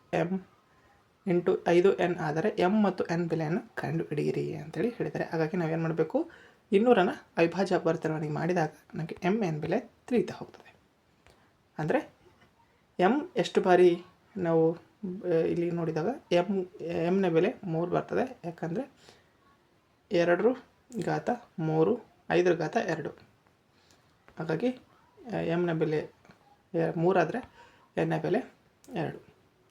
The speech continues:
ನೆಕ್ಸ್ಟು ನಾವು, ಆ, ಎರಡು ಅಂಕದ ಪ್ರಶ್ನೆಗಳು ನೋಡಿದಾಗ ಮೂರು ಪ್ಲಸ್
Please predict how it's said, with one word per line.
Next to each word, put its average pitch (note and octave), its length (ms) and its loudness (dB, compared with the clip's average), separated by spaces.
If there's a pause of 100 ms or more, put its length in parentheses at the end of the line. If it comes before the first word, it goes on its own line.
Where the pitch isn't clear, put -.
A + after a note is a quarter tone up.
(580)
ನೆಕ್ಸ್ಟು A3 640 0 (1800)
ನಾವು, F#3 260 0 (1400)
ಆ, D#3+ 140 0
ಎರಡು F#3 280 2
ಅಂಕದ E3 240 -2
ಪ್ರಶ್ನೆಗಳು E3 380 -4
ನೋಡಿದಾಗ D3+ 300 -4 (360)
ಮೂರು F#3 300 4
ಪ್ಲಸ್ F3+ 540 -2